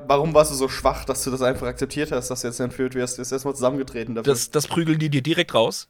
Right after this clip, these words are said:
Speaker 2: Das ist dir das letzte Mal passiert in deinem Leben.
Speaker 1: Alter, <laughs> ja, gut.
Speaker 2: Ja, das
Speaker 1: Aber
Speaker 2: wird dir
Speaker 1: wir haben
Speaker 2: klar
Speaker 1: ja auch,
Speaker 2: gemacht.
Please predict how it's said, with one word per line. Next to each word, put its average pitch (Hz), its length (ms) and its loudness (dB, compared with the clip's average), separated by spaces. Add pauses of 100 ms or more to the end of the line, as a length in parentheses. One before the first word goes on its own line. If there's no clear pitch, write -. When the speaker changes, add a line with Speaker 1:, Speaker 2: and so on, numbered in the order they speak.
(140)
Speaker 2:
Das - 280 -4
ist - 320 2
dir 139 120 4
das 123 200 2
letzte 156 320 0
Mal 135 180 2
passiert - 540 -6
in 113 100 -4
deinem 85 220 -2
Leben. 71 240 -6 (1400)
Speaker 1:
Alter, - 340 -2 (160)
<laughs> 254 120 -8
ja, 151 180 2
gut. 170 320 -4
Speaker 2:
Ja, 135 160 4
das - 180 0
Speaker 1:
Aber 143 80 4
Speaker 2:
wird - 20 8
dir - 0 -
Speaker 1:
wir 151 80 6
haben 139 40 6
Speaker 2:
klar 143 140 10
Speaker 1:
ja - 60 10
auch, - 20 8
Speaker 2:
gemacht. - 360 -8